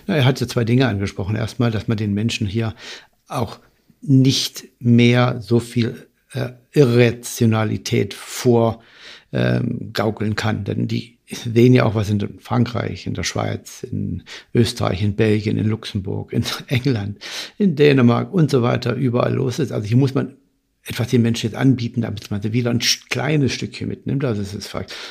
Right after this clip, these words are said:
sicherlich eine psychologische Maßnahme, das zu tun. Aber die,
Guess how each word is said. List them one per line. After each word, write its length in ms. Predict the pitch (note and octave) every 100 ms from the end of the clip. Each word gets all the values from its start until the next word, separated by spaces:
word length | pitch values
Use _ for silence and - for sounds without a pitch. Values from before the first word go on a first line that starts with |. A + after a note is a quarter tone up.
| -
sicherlich 360 | A2 A2 G2
eine 100 | G#2+
psychologische 840 | G2+ - A#2 A#2 A#2 A2 G2 - A2+ -
Maßnahme, 600 | G#2+ A2 A#2+ B2+ A#2 A2+
das 240 | G#2 -
zu 240 | - B2+
tun. 420 | B2 B2 C3+ C3+ D3+
Aber 200 | G#2 A2
die, 260 | C3 -